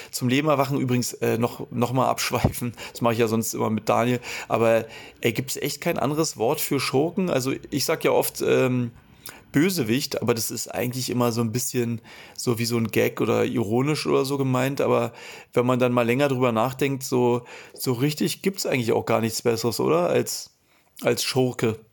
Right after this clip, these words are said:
Aber Schurke klingt so oldschool und Bösewicht klingt halt wie, ähm,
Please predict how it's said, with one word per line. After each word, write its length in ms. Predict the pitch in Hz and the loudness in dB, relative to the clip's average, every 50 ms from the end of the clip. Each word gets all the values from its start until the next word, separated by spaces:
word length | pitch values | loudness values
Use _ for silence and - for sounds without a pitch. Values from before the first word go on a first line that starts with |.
| _ - - | _ -4 0
Aber 180 | - 117 117 | 0 0 2
Schurke 300 | - - 135 143 - 156 143 | 0 0 0 0 0 -2 -2
klingt 240 | - 143 143 131 | -2 -4 -4 -2
so 140 | - 156 143 | 0 0 2
oldschool 400 | 123 135 160 156 - - - 127 | 2 2 2 0 -2 -2 0 0
und 120 | 123 113 - | 0 2 2
Bösewicht 400 | 123 131 143 151 143 143 135 - | 0 2 2 2 0 -2 -2 -2
klingt 220 | - 139 131 139 | -4 -4 0 0
halt 140 | 139 120 120 | 0 2 2
wie, 200 | 135 139 131 131 - - - - - - - - | 2 0 0 0 -6 -14 -14 -14 -14 -14 -6 0
ähm, 560 | - 123 123 120 120 120 120 117 120 120 | 2 4 4 6 4 4 2 0 -2 -4